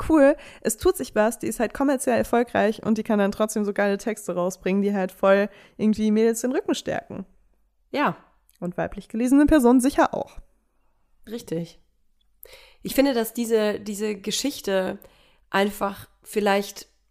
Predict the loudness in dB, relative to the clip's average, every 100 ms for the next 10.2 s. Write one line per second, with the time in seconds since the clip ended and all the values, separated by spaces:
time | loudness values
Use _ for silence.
0 | _ _ _ _ _ _ _ _ _ _
1 | _ _ -2 2 0 2 -2 -4 -4 2
2 | 2 4 2 0 -2 -2 -2 -2 -8 -2
3 | -2 0 -4 -8 _ _ -2 4 4 4
4 | 0 -2 -8 -8 -14 _ -8 -6 -6 -4
5 | -2 -2 0 -2 -2 -8 -14 -12 -2 0
6 | 2 0 -6 -8 -4 0 0 0 -2 -4
7 | -6 -4 -4 -2 0 0 0 -2 0 -4
8 | -16 _ _ -4 -4 -2 -6 -4 -2 -2
9 | -2 -2 2 2 2 2 0 -2 -4 -2
10 | -4 -8